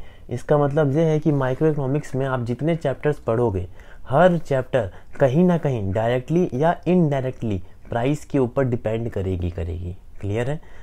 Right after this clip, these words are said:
इसलिए हम बोलते हैं कि माइक्रोइकोनॉमिक्स का जो सोल है वो है प्राइस थ्योरी। ओके, लेकिन इसका बिल्कुल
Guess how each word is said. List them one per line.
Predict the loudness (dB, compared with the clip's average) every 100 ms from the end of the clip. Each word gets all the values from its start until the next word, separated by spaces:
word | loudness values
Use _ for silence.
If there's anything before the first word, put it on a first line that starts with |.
| -6
इसलिए | -4 4 6
हम | 6
बोलते | 6 4 0
हैं | 2
कि |
माइक्रोइकोनॉमिक्स | 2 0 2 2 2 0 2
का | 2
जो |
सोल | 2 2 2 2
है | -2
वो | -2
है | -4
प्राइस | -2 2 2 0 -8
थ्योरी। | -2 -2 -2 -8 -14 -14 -12 -10
ओके, | -6 -4 -6 -6 -18 -18 -18 -16 -14 -16 -16 -18 -18 -6 2
लेकिन | 4 6 6
इसका | 6 6
बिल्कुल | 8 6 6 4